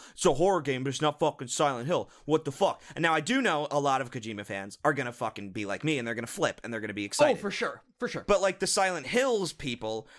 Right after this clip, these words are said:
Speaker 1: are gonna be like, "Oh, it's not Silent Hills. Why would you even make the horror game then? Make something, make something original." It's like, this is what he's doing. He is making something original. And this, this Blue Box company,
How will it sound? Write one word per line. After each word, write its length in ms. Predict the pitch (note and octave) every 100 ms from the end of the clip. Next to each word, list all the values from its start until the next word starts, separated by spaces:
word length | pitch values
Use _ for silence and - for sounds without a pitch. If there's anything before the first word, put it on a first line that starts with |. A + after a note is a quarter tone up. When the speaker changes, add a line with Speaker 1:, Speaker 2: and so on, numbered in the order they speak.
| C3+
Speaker 1:
are 120 | D3+
gonna 160 | D3+ D3
be 120 | C#3
like, 260 | C3 B2+ G#3
"Oh, 300 | A3 E3+ C#3+
it's 320 | C3+ D3+ D3
not 240 | G3 F3
Silent 280 | - F3+ D3+
Hills. 220 | G3 E3+
Why 180 | C#3 F3
would 160 | G3 E3
you 120 | F3+
even 140 | D3
make 180 | C#3 C3
the 80 | D3+
horror 300 | F3+ F#3+ D3+
game 240 | A#2+ G2
then? 120 | F2+
Make 160 | A2 C#3+
something, 460 | - F3 D3 E3 D#3
make 160 | F3+
something 240 | - F3+ F3+
original." 480 | F3+ F#3+ D#3+ B2+
It's 100 | A#2
like, 140 | C3+ B2+
this 100 | C#3+
is 80 | C#3+
what 120 | D3+
he's 120 | B2
doing. 220 | C#3+ A#2
He 100 | A2+
is 120 | C#3
making 200 | A#2+ G#2+
something 220 | G#2 F#2+ E2
original. 340 | F2 E2 G#2+ - -
And 120 | - A#3+
this, 120 | E3+
this 200 | F#3 F3+
Blue 260 | D3 A3+
Box 260 | C#4+ G3+ -
company, 440 | - C3+ A#2+ A#2+